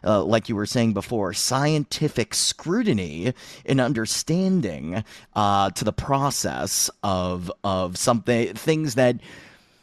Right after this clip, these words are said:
sometimes they're esoteric. Even, even hypnosis is quote unquote scientific and using the computer language as it is. You know, you're not always, uh,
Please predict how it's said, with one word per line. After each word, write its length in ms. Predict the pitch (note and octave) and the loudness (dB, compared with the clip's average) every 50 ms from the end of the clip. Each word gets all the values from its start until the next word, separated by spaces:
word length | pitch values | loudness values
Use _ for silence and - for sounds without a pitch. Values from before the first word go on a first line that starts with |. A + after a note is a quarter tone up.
| - _ _ _ _ | -20 _ _ _ _
sometimes 380 | - - G3+ A3+ C#4 C#4 B3+ A#3+ | 0 2 4 6 6 4 4 4
they're 120 | C4 B3 | 4 4
esoteric. 920 | A#3+ A#3+ - B3 A3 - E3+ E3+ G#3+ A#3+ B3+ A3+ D#3+ - - - - - - | 4 4 2 2 2 4 4 6 6 6 4 4 2 -2 -6 -12 -12 -8 -2
Even, 260 | - G3+ G#3 A#3 A#3 E3+ | 0 2 2 2 2 2
even 240 | E3 A3 C#4+ C#4 B3 | 2 2 2 2 2
hypnosis 800 | A#3 C#4 A#3 F#3+ E3 G3 A#3 F#4 E4 - - B2 G2 G2+ - | 2 0 0 0 0 2 2 2 2 2 2 0 0 0 2
is 320 | B2 B2 A#2 F#2 F2+ - - _ - - | 2 2 2 0 -4 -8 -10 _ -20 -10
quote 200 | - - G#2+ G#2+ | -2 0 0 2
unquote 320 | G#2 G2 - - A2 G#2 - | 0 0 -2 -2 -2 -2 -2
scientific 760 | - G2+ G2 G2+ G#2+ A2+ G#2+ - - A2 A2 - A#2+ G2+ F#2 | -2 -2 0 0 0 -2 -4 -2 -2 -2 -2 -2 -2 -4 -4
and 120 | F2+ F2 | -6 -8
using 240 | F2 F#2+ F#2 G2 G2+ | -6 -6 -6 -4 -4
the 80 | F#2 F#2 | -6 -6
computer 540 | - F2+ E2+ - - F#2+ G2+ G2+ G2 F#2+ | -8 -10 -10 -8 -6 -6 -4 -4 -4 -4
language 400 | F2+ F2 F2+ G2+ G2+ G2 F2+ E2+ | -4 -2 -2 -2 -2 -2 -4 -4
as 160 | G2+ F#2 F2+ F2+ | -4 -4 -4 -4
it 80 | E2+ | -4
is. 400 | F2+ A2 G2+ D#2+ F2 G#2+ A#2 - - - - - - - - | -2 -2 -2 -2 -2 -4 -6 -8 -10 -12 -16 -16 -16 -6 2
You 80 | - - | 4 4
know, 120 | A#3+ B3 | 6 4
you're 160 | B3 A#3+ A#3+ | 4 2 2
not 180 | A#3 A3+ A3 A3 | 2 2 4 2
always, 640 | G#3+ A3 A3+ A3 A3+ A3+ A3 G#3+ G3+ F3 F3 - - - - - - - _ _ - | 2 4 2 2 2 0 -2 -2 -2 -4 -6 -6 -8 -14 -20 -20 -20 -20 _ _ -6
uh, 120 | - - | -4 -4